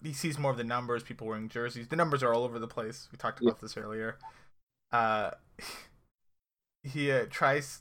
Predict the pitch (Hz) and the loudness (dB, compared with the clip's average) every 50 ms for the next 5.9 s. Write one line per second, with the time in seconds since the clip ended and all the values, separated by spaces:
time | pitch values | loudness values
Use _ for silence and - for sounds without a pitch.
0 | _ _ - - 139 135 - - - 160 170 170 - - - - - 123 120 - | _ _ -16 -14 -14 -14 -14 -8 -4 -4 -4 -4 -4 -10 -16 -10 -8 -8 -8 -8
1 | - - - - 135 131 131 135 147 156 160 175 208 220 - _ _ - _ _ | -12 -10 -4 -2 -2 0 2 2 2 2 0 0 -4 -8 -10 _ _ -20 _ _
2 | _ _ _ - 127 127 113 - - - - 143 139 131 135 - 139 135 - - | _ _ _ 2 2 2 2 0 -2 -4 0 0 2 2 0 -2 -6 -8 -8 -8
3 | - 127 117 - - - 143 139 135 139 143 143 143 147 156 143 - - - - | -8 -8 -8 -8 -6 -4 -2 0 0 0 0 0 0 -4 -6 -10 -14 -20 -20 -20
4 | _ - - - - _ _ _ _ _ _ - 143 131 120 117 127 127 131 139 | _ -20 -20 -20 -20 _ _ _ _ _ _ -2 0 0 2 2 2 0 0 0
5 | 143 - _ - - - 156 160 - 135 139 139 139 139 143 143 143 156 | -2 -6 _ -18 -6 -4 -4 -4 -2 0 0 2 2 0 -2 -4 -6 -8